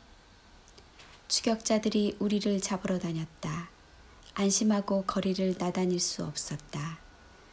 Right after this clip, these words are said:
우리의 끝이 바짝 다가왔고 우리의 날수가 닫혔다.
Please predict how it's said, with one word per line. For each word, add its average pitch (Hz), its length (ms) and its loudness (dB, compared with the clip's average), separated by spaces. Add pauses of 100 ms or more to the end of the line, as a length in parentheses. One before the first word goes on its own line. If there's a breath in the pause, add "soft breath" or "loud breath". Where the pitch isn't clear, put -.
(200 loud breath)
우리의 196 420 4
끝이 208 520 0
바짝 190 480 -4
다가왔고 170 840 -6 (460 loud breath)
우리의 196 320 4
날수가 175 560 0
닫혔다. 156 800 -8